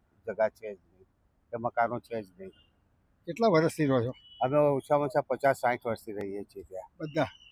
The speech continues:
Speaker 1: બધા જ મકાનો.
Speaker 2: તો પચાસ વર્ષમાંથી તમે રહો છો, તો તમારી પાસે ડોક્યુમેન્ટ્સ બી બધા લીગલી હશે, વેરો છે,
Speaker 1: બધા જ,
Speaker 2: આધાર કાર્ડ, બધું?
Speaker 1: બધું જ છે, બધું છે. બધા અમે પહેલા રજૂઆત કરેલી છે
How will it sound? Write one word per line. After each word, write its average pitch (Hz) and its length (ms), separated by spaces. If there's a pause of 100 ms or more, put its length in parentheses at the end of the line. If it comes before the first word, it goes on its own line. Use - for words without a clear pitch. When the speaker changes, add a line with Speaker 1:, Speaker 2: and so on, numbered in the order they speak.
Speaker 1:
બધા 117 280
જ - 40 (100)
મકાનો. - 240 (600)
Speaker 2:
તો 156 60
પચાસ 170 360 (100)
વર્ષમાંથી 170 560
તમે 165 240
રહો 165 140
છો, 185 160
તો 160 100
તમારી 165 280
પાસે 160 240
ડોક્યુમેન્ટ્સ 160 520
બી 175 80
બધા 165 180
લીગલી 160 420
હશે, 139 160
વેરો 156 340
છે, 165 60
Speaker 1:
બધા 151 220
જ, 135 40
Speaker 2:
આધાર 139 300
કાર્ડ, 147 200
બધું? 139 160
Speaker 1:
બધું 151 300
જ - 40
છે, 147 120
બધું 117 300
છે. 110 80
બધા 113 340
અમે 123 240
પહેલા 120 280
રજૂઆત 117 340
કરેલી 135 440
છે 120 200